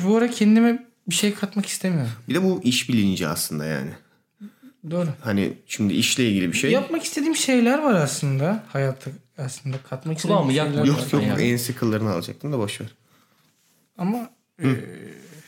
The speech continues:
Speaker 1: bu ara bir ölü toprağı var üzerimde ya. Onu atmam lazım.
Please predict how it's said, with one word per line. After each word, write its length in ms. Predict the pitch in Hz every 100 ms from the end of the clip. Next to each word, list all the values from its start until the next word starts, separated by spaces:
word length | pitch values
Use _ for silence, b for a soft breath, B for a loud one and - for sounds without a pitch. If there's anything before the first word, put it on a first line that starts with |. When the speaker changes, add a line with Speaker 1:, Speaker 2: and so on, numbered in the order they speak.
| - _ _ _ B B B B B B B B B B B B B B 196
Speaker 1:
bu 180 | 233
ara 180 | 269 247
bir 140 | 233 196
ölü 120 | 214
toprağı 460 | 220 208 - 214 190
var 80 |
üzerimde 440 | 135 123 123 120 120
ya. 140 | 123
Onu 140 | 160 185
atmam 440 | 175 180 185 170
lazım. 340 | 123 113 151